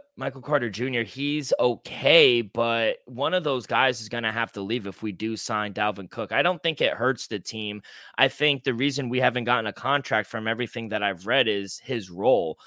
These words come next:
You know, Dalvin Cook is healthier than he's ever been, and he doesn't wanna be in a position where he's gonna be the number two back. And I think going forward,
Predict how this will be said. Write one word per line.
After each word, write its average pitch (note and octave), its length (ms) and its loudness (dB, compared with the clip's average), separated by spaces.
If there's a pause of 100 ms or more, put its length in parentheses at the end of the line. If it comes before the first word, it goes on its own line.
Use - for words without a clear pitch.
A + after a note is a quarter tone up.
(160)
You A#2+ 100 -8
know, A#2 140 -2
Dalvin B2 340 2
Cook - 240 -4
is G#2+ 180 -4
healthier B2 380 0
than A2 140 -2
he's A2 200 -6
ever G#2+ 220 -2
been, C3 260 0
and G#2 120 -4
he G#2+ 140 -10
doesn't A#2+ 300 0
wanna A2+ 220 -4
be A2 140 -4
in A2 100 -4
a G2 60 -6
position G#2+ 540 -4
where G#2 140 -2
he's G#2 200 -6
gonna G#2 180 -8
be G2 140 -8
the F#2 200 -8 (100)
number G2 240 -6
two G2 240 -8
back. G#2+ 480 4 (320)
And A#2+ 100 0
I A#2+ 60 2
think A#2+ 320 0
going A#2+ 280 0
forward, A2 580 2